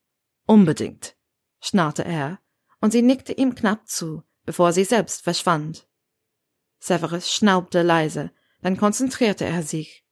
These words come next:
und folgte ihr. Granger war nirgendwo zu sehen, als er aus der dreckigen Gasse auf den Marktplatz zurückkehrte. Und so stellte er sich an den Rand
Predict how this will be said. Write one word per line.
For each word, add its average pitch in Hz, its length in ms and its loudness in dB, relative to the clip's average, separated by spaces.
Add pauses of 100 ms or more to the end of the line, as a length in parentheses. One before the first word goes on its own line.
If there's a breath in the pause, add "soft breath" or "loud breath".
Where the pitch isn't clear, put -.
und 226 160 2
folgte 185 340 -2
ihr. 139 300 -8 (1400)
Granger 180 380 2
war 165 140 2
nirgendwo 185 440 0
zu 151 140 -6
sehen, 156 440 -2 (220 soft breath)
als 180 160 -2
er 170 140 -2
aus 185 180 -2
der 202 160 0
dreckigen 214 500 0
Gasse 175 420 -4
auf 160 160 -6
den 170 140 -2
Marktplatz 175 560 -4
zurückkehrte. 170 720 -4 (480)
Und 180 180 0
so 220 440 0
stellte 254 380 0
er 269 160 0
sich 254 220 -4
an 233 120 2
den 233 160 4
Rand 170 380 -2